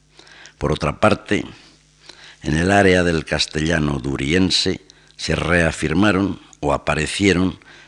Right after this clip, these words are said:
otros fenómenos que han tenido diversa difusión. La H aspirada, como vimos, contendía con la F de la lengua literaria y llegaron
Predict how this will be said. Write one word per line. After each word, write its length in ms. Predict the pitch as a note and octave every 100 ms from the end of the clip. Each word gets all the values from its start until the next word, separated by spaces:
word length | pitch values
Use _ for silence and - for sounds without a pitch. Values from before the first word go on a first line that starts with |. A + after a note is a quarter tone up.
| _
otros 420 | - G#2+ - G2+ -
fenómenos 640 | E2 F#2+ F#2+ G2 F#2 -
que 120 | E2
han 100 | D#2
tenido 400 | - D2 D#2+ E2+
diversa 560 | B1 A#1+ C#2 - - D2+
difusión. 720 | A1 - A#1+ - - F#2+ - - _ _ _ - - - - -
La 180 | - D2+
H 300 | G#2+ - G2+
aspirada, 720 | E2+ - D2+ D#2+ G#2 G#2+ F2+ - - -
como 180 | B1+ C#2
vimos, 520 | F#2 F#2+ G2 F#2 - - - - _ -
contendía 920 | D#2+ C#2+ - D#2 D2 F2 G2 F#2 F#2
con 320 | - E2+ C#2+
la 180 | C2 C2+
F 580 | F2 - - D#2+ D#2 - - _ -
de 120 | D2
la 140 | C#2
lengua 360 | D#2+ D#2+ C#2 C2
literaria 720 | D#2 - B1 C2+ A1 - - _ _ _ _ _ _ _ _ _ _ _ -
y 100 | D2
llegaron 540 | C#2+ F2 G#2 G2 -